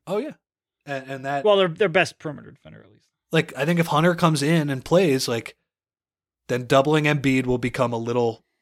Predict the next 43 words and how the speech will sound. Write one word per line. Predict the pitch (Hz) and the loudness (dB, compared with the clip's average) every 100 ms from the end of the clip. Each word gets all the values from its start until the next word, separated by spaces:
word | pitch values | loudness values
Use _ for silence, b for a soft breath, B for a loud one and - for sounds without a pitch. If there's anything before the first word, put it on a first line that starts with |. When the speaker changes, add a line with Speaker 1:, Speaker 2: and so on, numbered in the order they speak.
| _ _ _ _ _ | _ _ _ _ _
Speaker 1:
scarier. | - 196 208 - 98 | -2 0 0 -4 -10
Like, | 107 | -6
they, | 127 | -6
it's | 117 113 90 104 - | -6 -8 -14 -16 -10
just | 120 - | -10 -8
more | 131 139 | -2 0
length | 135 127 127 - | 2 0 -2 -6
and | 113 | -8
more | 113 113 110 - _ _ _ | -6 -6 -6 -10 _ _ _
activity | - - 202 180 120 | -8 0 0 2 -4
on | 107 | -6
that | 101 | -10
end. | 104 143 160 | -8 -4 -2
And | 143 | -4
if | 139 | -4
Hunter | 139 151 | -2 0
is | 147 | 0
making | 135 131 135 | -2 -4 -4
his | 127 - | -6 -4
threes, | 127 139 | -2 2
I | 208 | 2
don't, | 185 170 _ _ _ _ - | 0 -4 _ _ _ _ -18
I, | - _ | -18 _
I | 196 | -4
don't | 214 165 | -4 -4
think | 202 - | -6 -4
he's | 202 | -6
shooting | - 208 190 | -2 -2 0
a | 180 | -2
crazy | - 190 180 | 2 2 4
high | 175 | 2
percentage. | 170 170 180 160 | 2 0 0 2
I | 135 | 2
know | 156 | 2
Speaker 2:
Like | 151 | 2
Speaker 1:
he | |
is | 143 135 | 0 2
impro- | |
Speaker 2:
thirty-two, | 180 175 165 - 165 170 | 2 2 0 -2 -2 0
low | 190 202 | 2 0
thirties, | 165 147 147 151 | 0 -2 -2 -6
I | 135 | -8
think. | 147 147 | -10 -12